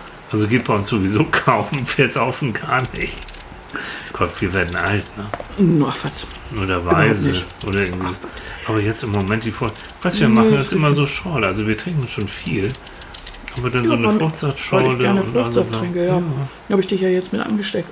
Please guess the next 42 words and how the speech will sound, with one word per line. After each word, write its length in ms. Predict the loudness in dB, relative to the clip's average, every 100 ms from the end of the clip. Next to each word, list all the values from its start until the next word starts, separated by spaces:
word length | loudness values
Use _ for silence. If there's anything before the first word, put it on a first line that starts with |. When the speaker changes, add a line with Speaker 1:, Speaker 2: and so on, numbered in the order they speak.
| -2
Speaker 2:
irgendwie. 220 | 2 2
Speaker 1:
Ja. 60 | 2 -2 -14 -18 -18 -18 -20 -18 2
Speaker 2:
Mhm. 240 | 6 6 2 -4 -12 0
Naja, 340 | 6 6 6
Speaker 1:
Mhm. 20 | 4 2
Speaker 2:
das 220 | 2 2 2
ist, 320 | 0 -2 -2
ist 180 | -2 -2
der 60 |
Punkt. 340 | -4 -2 -2 0 -2 0
Wenn 200 | 2 4
man 140 | 4
weiß, 400 | 4 2 -2 -8 -12
viel 220 | 0 2
trinken, 460 | 4 4 2 2 0
das 160 | 2 2
sollte 240 | 2 2
man 160 | 0 2
wirklich 200 | 2 0
auch 40 |
machen. 220 | 2 2
Ich 100 | 0
hab 120 | 0 0
neulich 300 | 4 4 2
wirklich 280 | 0 -2 -4 -14 -14 2
viel 140 | 4
zu 160 | 6 6
wenig 220 | 6 4
getrunken. 540 | -2 0 0 2 -2 -2 -2
Speaker 1:
Und 180 | -2 2
dir 100 | 2
ging's 80 | 2
Speaker 2:
Kopfschmerzen. 320 | 2 0 -2 -2
Mhm. 60 | 2
Speaker 1:
schlecht, 280 | 2 0 -6
ne? 60 | -8 -8 -16 -16 -12
Speaker 2:
Sofort. 460 | -4 -2 -2 -6 0
Speaker 1:
Also 160 | 2 2
viel 220 | 2 0
trinken, 540 | 0 -2 0 -2 -2
ja. 200 | -2 0
Speaker 2:
Mhm. 340 | 4 4 4